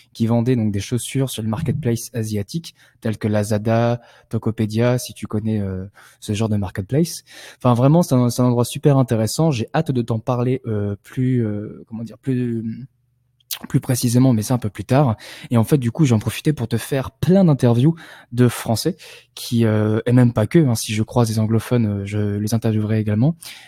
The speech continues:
Mais donc des francophones qui ont connu, euh, un certain, euh, succès dans le,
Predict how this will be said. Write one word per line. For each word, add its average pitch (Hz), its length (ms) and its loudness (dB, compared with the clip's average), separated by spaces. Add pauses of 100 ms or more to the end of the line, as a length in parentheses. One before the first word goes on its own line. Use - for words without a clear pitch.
(140)
Mais 117 400 6
donc 113 180 2
des 117 140 2
francophones 131 640 -2
qui 120 260 -4
ont 143 320 0
connu, 131 400 0 (100)
euh, 107 160 -2
un 104 120 -4
certain, 117 720 -4
euh, 101 80 -8
succès 156 640 -2
dans 117 160 -2
le, 107 420 -2